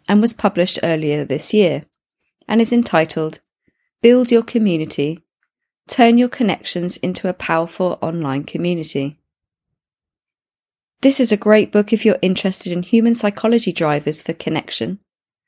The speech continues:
and you are interested in user experience and design thinking. In this book, Richard shares his strategies,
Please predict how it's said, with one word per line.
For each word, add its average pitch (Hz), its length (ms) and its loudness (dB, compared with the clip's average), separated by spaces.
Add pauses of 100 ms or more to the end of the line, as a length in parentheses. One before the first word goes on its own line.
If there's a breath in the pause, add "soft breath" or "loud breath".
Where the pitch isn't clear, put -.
(340)
and 247 200 6
you 240 140 6
are 226 60 4
interested 185 640 -2
in 170 240 -4
user 220 340 0
experience - 720 -6
and 190 220 -2
design 147 380 -2
thinking. 151 500 -4 (1800)
In 330 160 6
this 311 160 4
book, - 280 0
Richard 220 360 -2
shares 175 420 2
his 165 140 -6
strategies, 214 640 -2